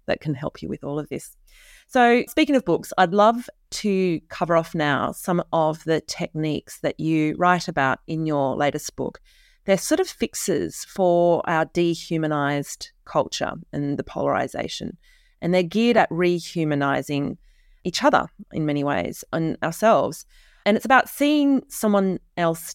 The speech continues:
deeply and making them feel seen, to accurately know another person, to let them feel valued, heard, and understood. You feel that that's at the heart of moral formation. And I know that you've been inspired over the years by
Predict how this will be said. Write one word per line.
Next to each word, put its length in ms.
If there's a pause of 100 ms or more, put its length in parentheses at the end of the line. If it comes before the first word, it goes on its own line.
deeply 540
and 200
making 400
them 480
feel 280
seen, 600 (240)
to 240
accurately 540
know 360
another 220
person, 560 (420)
to 120
let 200
them 120
feel 480
valued, 440
heard, 400
and 100
understood. 460
You 140
feel 240
that 140
that's 220
at 100
the 60
heart 760 (360)
of 140
moral 300
formation. 580
And 240 (300)
I 80
know 120
that 140
you've 80
been 320
inspired 640
over 140
the 80
years 240
by 340